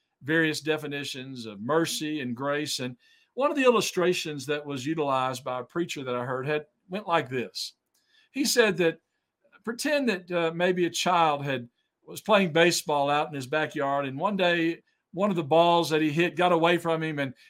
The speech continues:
and went over into his neighbor's backyard and hit one of the windows in their house. It broke it, busted it, and the ball went inside. And then he had to go over to that house and,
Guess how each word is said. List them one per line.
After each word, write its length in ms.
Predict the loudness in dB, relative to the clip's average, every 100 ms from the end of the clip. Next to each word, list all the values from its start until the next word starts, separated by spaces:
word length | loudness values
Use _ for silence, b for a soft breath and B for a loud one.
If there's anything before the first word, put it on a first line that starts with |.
| b
and 160 | 0
went 160 | 4 10
over 300 | 12 12 8
into 200 | 4 2
his 200 | 0 0
neighbor's 640 | 2 2 2 0 -2 -8 _ _ 0
backyard 580 | 0 2 4 4 4
and 100 | 2
hit 260 | 2 2 2
one 220 | 2 4
of 120 | 2
the 100 | 0
windows 580 | 0 0 2 2 2 0
in 180 | -6 -4
their 180 | -2 0
house. 580 | -2 -4 -8 -12 -14 -16 _ _ _ _
It 120 | -20 -12 2
broke 280 | 2 4
it, 220 | 0 -2 0
busted 380 | 0 0 -4
it, 160 | -4 -6
and 80 | -10
the 60 |
ball 300 | -2 2 2
went 140 | 2 -2
inside. 600 | -4 -4 -4 -2 -2 -2
And 140 | -4
then 200 | -6 -8 _ _ _ _ _ _
he 160 | -4 -2
had 120 | -2
to 60 |
go 140 | 0 0
over 140 | 0
to 60 | -2
that 140 | -2
house 440 | 0 0 0 -2 -6
and, 220 | -8